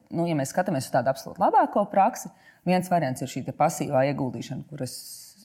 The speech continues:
ieeju tur kaut kādā pietiekoši lielā fondā, kur ir, ā, ļoti liels tas akciju apjoms. Nekad nekļūšu miljonāri. No otras puses, visticamāk, pietiekoši stabilā periodā,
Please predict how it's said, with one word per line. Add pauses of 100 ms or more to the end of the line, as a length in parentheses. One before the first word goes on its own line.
(180)
ieeju (180)
tur
kaut
kādā
pietiekoši
lielā (300)
fondā, (100)
kur
ir,
ā,
ļoti
liels
tas (220)
akciju
apjoms. (340)
Nekad
nekļūšu
miljonāri. (200)
No
otras
puses,
visticamāk,
pietiekoši
stabilā
periodā,